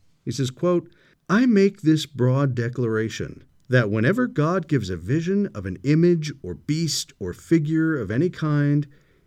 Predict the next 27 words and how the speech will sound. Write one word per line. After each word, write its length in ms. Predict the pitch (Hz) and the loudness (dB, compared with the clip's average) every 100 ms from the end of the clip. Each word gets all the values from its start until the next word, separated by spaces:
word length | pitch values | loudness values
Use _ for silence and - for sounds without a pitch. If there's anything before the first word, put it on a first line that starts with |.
| _ | _
he 220 | - 110 - | -10 -8 -6
always 460 | 127 147 196 240 220 | 0 0 0 -2 -4
holds 360 | - 175 165 | -4 -2 -2
himself 560 | - 147 139 - 131 123 | -2 -2 -2 -4 -6 -4
responsible 920 | 113 - - 220 220 - 82 69 67 _ _ _ _ - | -8 -8 -8 -8 -6 -6 -6 -8 -12 _ _ _ _ -6
to 100 | 131 | -4
give 200 | 131 127 | 0 0
a 60 | 113 | 0
revelation 720 | 107 101 101 139 151 196 196 | -2 -2 -2 -2 -2 -2 -2
or 260 | - 135 | -2 0
interpretation 840 | 131 127 147 139 131 - 202 - 123 | 0 -2 -4 -6 -8 -6 -6 -2 -4
of 200 | 127 127 | -2 -2
the 100 | 147 | 0
meaning 540 | 143 170 185 143 101 | 2 2 2 2 0
thereof. 580 | 87 82 76 73 64 - _ _ _ _ _ - | -2 -6 -6 -12 -18 -20 _ _ _ _ _ -4
Otherwise, 680 | 143 160 143 139 139 135 131 _ _ - | 0 0 0 0 0 -2 -4 _ _ -4
we 160 | 107 | -2
are 80 | 117 | 0
not 260 | 113 110 113 | -2 -4 -4
responsible 800 | 120 - - 117 120 107 90 95 | -6 -6 -4 -4 -4 -4 -6 -6
or 160 | 107 107 | -6 -6
accountable 640 | 107 - 151 147 92 90 | -8 -4 -2 -2 -2 -6
for 240 | 90 104 95 | -6 -6 -4
our 140 | 104 | -6
belief 420 | 120 135 196 - | -4 -4 -4 -6
in 80 | 80 | -10
it. 220 | - - | -12 -20